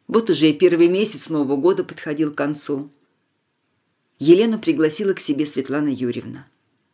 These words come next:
«Елена Сергеевна», начала директор, и Лена сразу почувствовала неладное. «Милочка, тут такое дело.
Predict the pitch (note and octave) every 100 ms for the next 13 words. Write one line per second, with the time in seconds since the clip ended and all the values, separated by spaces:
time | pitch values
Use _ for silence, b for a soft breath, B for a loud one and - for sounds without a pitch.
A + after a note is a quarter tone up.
0 | _ _ _ _ _ _ - D3 D3+ G3+
1 | G3 F3 D#3 A#2 A2+ A#2 _ _ _ _
2 | _ _ - D3 D3+ C#3+ D3 F3+ G#3+ G#3+
3 | F#3 - b b b - F#3+ A3+ A3 G3
4 | G#3 A3+ G#3+ G#3 F#3+ G3 G3 - F#3+ F#3+
5 | F3+ D#3 A#2 - F2+ - _ _ _ _
6 | _ _ _ _ _ _ _ _ - F#3
7 | D3 - - A#2 b b b _ _ _
8 | _ _ - F3+ F3+ F#3 F3 E3+ D#3+ A3
9 | A3 C3+ A#2